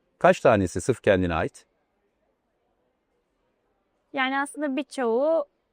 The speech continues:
Speaker 2: değil gibi fark.
Speaker 1: Şimdi tanıdıktan sonra oy verebilirsin ama daha önce tanınmıyordu ki Ünlüce. Şimdi evet insanlar onun ismi üzerinde bir, e, ittifaka varabilir. E, dolayısıyla, e, bir başka partiye geçmiş olsa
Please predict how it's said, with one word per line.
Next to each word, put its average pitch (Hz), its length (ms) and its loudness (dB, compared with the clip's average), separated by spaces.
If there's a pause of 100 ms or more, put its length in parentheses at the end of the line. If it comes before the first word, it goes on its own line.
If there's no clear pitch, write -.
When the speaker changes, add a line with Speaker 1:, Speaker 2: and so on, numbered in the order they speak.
(280)
Speaker 2:
değil 254 380 -6
gibi 196 180 -6
fark. 208 200 -6
Speaker 1:
Şimdi 208 140 -4
tanıdıktan 147 580 4
sonra 143 260 4
oy 151 180 4
verebilirsin 139 500 2
ama 107 180 2
daha 110 160 6
önce 113 140 2
tanınmıyordu 160 480 -2
ki - 160 -6 (160)
Ünlüce. 78 340 -6 (880)
Şimdi 123 480 2
evet 101 240 2
insanlar 92 520 2 (100)
onun 98 180 -2
ismi 98 280 -4
üzerinde 82 600 -2
bir, 82 360 -6
e, 58 200 -10
ittifaka 82 640 -2
varabilir. 78 500 -4 (640)
E, 82 100 -6
dolayısıyla, 107 720 2 (100)
e, 52 340 -12 (140)
bir 101 200 -2
başka 113 280 2
partiye 101 400 4
geçmiş 101 380 -2
olsa 151 340 -2